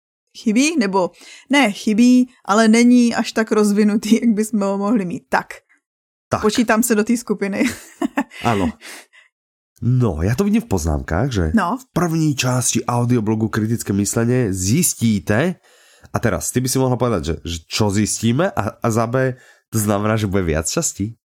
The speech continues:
Speaker 2: Ja túto prvú už mám vypočutú, ja som si ju, ja som si ju
Speaker 1: Aha,
Speaker 2: stihol vypočuť.
Speaker 1: si rychlej. <laughs>
Speaker 2: Za mňa dobré, áno, rôznym témam sa to venuje, za mňa, za mňa dobré, také
Speaker 1: Áno.
Speaker 2: vysvetlené naozaj tak pekne,
Speaker 1: Ok.
Speaker 2: zrozumiteľne,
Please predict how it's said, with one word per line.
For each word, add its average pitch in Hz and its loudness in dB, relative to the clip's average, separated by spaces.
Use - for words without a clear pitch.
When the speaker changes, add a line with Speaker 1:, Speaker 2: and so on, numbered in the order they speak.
Speaker 2:
Ja 127 0
túto 180 0
prvú 170 0
už 151 0
mám 156 0
vypočutú, 135 -4
ja 85 0
som 135 -2
si 123 -2
ju, 120 0
ja 104 -2
som 110 -6
si 110 -8
ju 113 -2
Speaker 1:
Aha, 302 2
Speaker 2:
stihol - 0
vypočuť. - -4
Speaker 1:
si 208 2
rychlej. - 0
<laughs> 220 -6
Speaker 2:
Za 233 2
mňa 135 0
dobré, 92 -2
áno, 120 0
rôznym 113 2
témam 117 0
sa 113 -2
to 113 -2
venuje, 98 0
za 135 0
mňa, 127 -2
za 127 -2
mňa 123 0
dobré, 82 -2
také 95 -2
Speaker 1:
Áno. 196 -6
Speaker 2:
vysvetlené 131 -2
naozaj 110 0
tak - -4
pekne, 127 -2
Speaker 1:
Ok. - -18
Speaker 2:
zrozumiteľne, 110 0